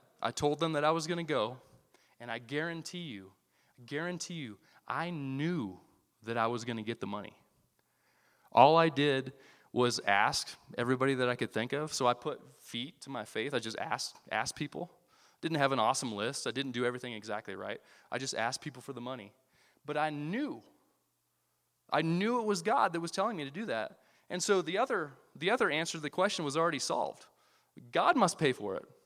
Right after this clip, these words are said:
God must be gonna pay for it. And so what happened was, uh, I think I raised twenty-five or twenty-six hundred. I just asked people. I got more than enough.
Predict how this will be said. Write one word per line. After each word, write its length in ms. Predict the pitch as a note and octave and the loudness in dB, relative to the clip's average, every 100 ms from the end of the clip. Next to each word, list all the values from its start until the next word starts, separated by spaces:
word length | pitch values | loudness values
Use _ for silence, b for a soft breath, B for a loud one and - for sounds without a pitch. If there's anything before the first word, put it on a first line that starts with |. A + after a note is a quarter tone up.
| _ | _
God 200 | - D4 | 0 4
must 180 | C#4+ G3 | 4 2
be 80 | C#3+ | 0
gonna 160 | C3 A2+ | -4 -4
pay 140 | A2+ | -6
for 200 | - E2+ | -6 -10
it. 80 | - _ _ _ _ _ _ _ _ _ _ _ _ _ _ - | -12 _ _ _ _ _ _ _ _ _ _ _ _ _ _ -4
And 160 | D3 | -2
so 280 | - E3 D3+ | 4 6 6
what 200 | C#3+ C#3+ | 4 2
happened 360 | F3 A#3 E3 C#3 | 4 2 0 2
was, 460 | C#3 E3 E3 - - | 2 2 -2 -8 -10
uh, 40 | B2 | -8
I 160 | B2 | -6
think 200 | - F3 | -4 2
I 60 | C#3+ | 4
raised 300 | C3 C#3 - | 6 4 0
twenty-five 380 | D#3+ C#3+ D3+ D#3 | -4 -4 -4 -4
or 60 | |
twenty-six 440 | C3+ D#3+ C#3+ - C#3 | -4 -4 -2 -2 -2
hundred. 280 | G#2 A2 B2 _ _ _ _ _ _ _ - | -4 -6 -10 _ _ _ _ _ _ _ -14
I 80 | B2+ | -10
just 200 | A#2+ A#2 | -6 0
asked 180 | B2 B2 | 2 2
people. 380 | C#3+ C3+ D3+ - b b b b b | -2 -4 -8 -10 b b b b b
I 60 | B2 | 0
got 180 | B2+ | 0
more 200 | B2 B2+ | 0 -2
than 120 | C3 B2 | -2 -4
enough. 480 | A2+ A2+ D3+ - | -4 -4 -6 -10